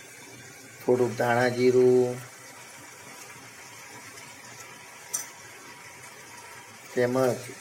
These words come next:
લસણવાળી ચટણી પણ ઉમેરી દઈશું મિત્રો.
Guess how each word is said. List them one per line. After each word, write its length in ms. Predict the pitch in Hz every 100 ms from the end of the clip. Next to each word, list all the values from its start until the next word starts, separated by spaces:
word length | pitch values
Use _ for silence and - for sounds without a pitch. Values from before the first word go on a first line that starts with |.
| - 123
લસણવાળી 1080 | 123 123 127 120 110 - - - 123 123 120
ચટણી 360 | 123 117 123 123
પણ 160 | 123 117
ઉમેરી 300 | 120 117 120
દઈશું 300 | 127 120 127 120
મિત્રો. 300 | 117 120